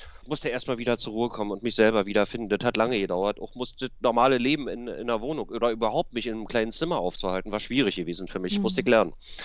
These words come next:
Speaker 1: Ja, und dann habe ich mir so ein Vierteljahr gegeben, um erstmal wieder Kräfte zu sammeln und wieder zu mir zu kommen. Und dann begann so Schritt für Schritt der Rückweg. Ich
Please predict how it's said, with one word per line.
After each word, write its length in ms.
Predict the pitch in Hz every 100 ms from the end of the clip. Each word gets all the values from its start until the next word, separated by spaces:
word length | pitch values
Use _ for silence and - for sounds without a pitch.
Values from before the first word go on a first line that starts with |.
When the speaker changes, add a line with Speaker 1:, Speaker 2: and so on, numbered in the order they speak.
| - - - - - - -
Speaker 1:
Ja, 140 | 151
und 180 | 156 139
dann 380 | 139 151 180 151 - - - - - - -
habe 160 | 117 123
ich 40 |
mir 120 | 131
so 80 | 139
ein 60 | 139
Vierteljahr 460 | 147 151 135 123
gegeben, 360 | 135 120 143 151
um 140 | 120
erstmal 360 | 139 131 - 139
wieder 160 | 131 127
Kräfte 340 | 151 151 156
zu 120 | -
sammeln 360 | 143 143 151 139
und 220 | 123 -
wieder 220 | 139 131
zu 140 | - 160
mir 160 | 156
zu 100 | -
kommen. 360 | 139 143 156 151
Und 180 | 127 127
dann 260 | 131 139
begann 320 | 139 131 131 151
so 120 | 143
Schritt 280 | - 175 -
für 100 | 170
Schritt 280 | - 160
der 100 | 165
Rückweg. 460 | 160 196 - 95 -
Ich 120 | -